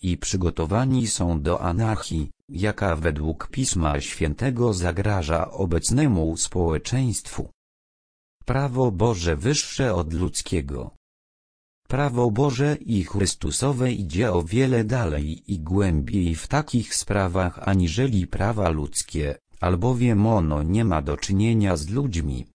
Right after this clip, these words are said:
ale z nowym stworzeniem w Chrystusie Jezusie, odmienionym przez odnowienie umysłu,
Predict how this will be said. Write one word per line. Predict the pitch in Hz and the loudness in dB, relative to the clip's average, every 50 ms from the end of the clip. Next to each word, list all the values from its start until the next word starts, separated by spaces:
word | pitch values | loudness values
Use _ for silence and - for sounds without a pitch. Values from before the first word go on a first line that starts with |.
| _ _ - | _ _ -8
ale | - 104 110 110 104 92 80 | -6 -4 -2 0 0 0 0
z | 76 90 | 0 2
nowym | 98 127 143 131 107 110 107 101 98 85 | 2 2 2 2 2 2 4 4 4 2
stworzeniem | 80 - - - - 87 87 78 76 73 69 71 73 76 82 101 123 113 | 2 -2 -4 -4 -2 0 0 0 0 0 0 0 0 0 0 0 0 -2
w | - - | -2 -6
Chrystusie | - - - 92 85 80 - - 107 104 - - - 92 | -10 -8 -4 -4 -2 -2 -2 0 0 0 2 2 2 2
Jezusie, | 95 98 87 82 69 - - 120 101 - - - - 78 - - - _ _ - | 2 2 2 0 0 -2 -4 -2 -2 -2 -4 -4 -6 -10 -12 -14 -18 _ _ 0
odmienionym | 110 113 98 87 90 85 80 73 71 73 90 113 131 113 104 98 95 104 - - | 0 2 2 2 0 0 0 0 0 0 0 0 2 2 2 2 2 2 0 -2
przez | - - 123 120 117 107 - - | -4 -2 0 0 0 0 -2 -2
odnowienie | 73 71 71 78 82 85 87 90 98 123 151 165 160 143 123 95 | -2 -2 -2 0 0 0 0 0 2 2 2 4 4 2 2 2
umysłu, | - 90 90 95 85 73 - - - - 58 57 - - | 0 0 0 0 0 0 -2 -4 -4 -4 -4 -6 -6 -10